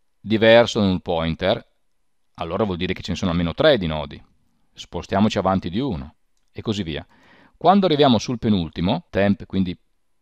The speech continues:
individua il penultimo nodo, questo va sull'ultimo nodo,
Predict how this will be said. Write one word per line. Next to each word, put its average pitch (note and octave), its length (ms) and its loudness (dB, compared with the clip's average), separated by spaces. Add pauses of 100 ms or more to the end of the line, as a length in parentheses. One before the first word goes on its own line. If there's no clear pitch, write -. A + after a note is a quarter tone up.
individua G2+ 720 0
il E2 160 -8
penultimo F#2 720 2
nodo, F2 600 -4 (320)
questo A#2 360 2
va F#2 120 -2
sull'ultimo F#2+ 480 -2
nodo, G#2+ 460 0